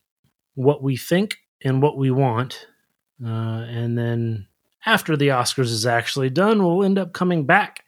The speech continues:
revisiting what actually won and tallying it up and seeing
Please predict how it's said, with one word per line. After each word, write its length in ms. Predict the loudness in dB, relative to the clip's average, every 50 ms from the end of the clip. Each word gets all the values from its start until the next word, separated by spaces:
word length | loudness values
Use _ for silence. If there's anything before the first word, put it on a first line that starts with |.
| _ _ -20 -20 -20 -20 -20 -14 _ -2
revisiting 720 | 0 2 4 6 6 6 6 6 6 6 6 6 6 6
what 140 | 4 4 4
actually 520 | 2 2 2 2 0 -2 0 2 2 2
won 440 | 4 4 4 4 4 4 4 4 4
and 240 | 2 2 2 0 -2
tallying 680 | -2 2 4 4 4 4 2 2 2 0 0 0 0
it 140 | 2 4 4
up 240 | 4 4 4 2 -2
and 120 | -2 -2
seeing 640 | -2 -2 0 0 2 2 2 2 0 0 -2 -4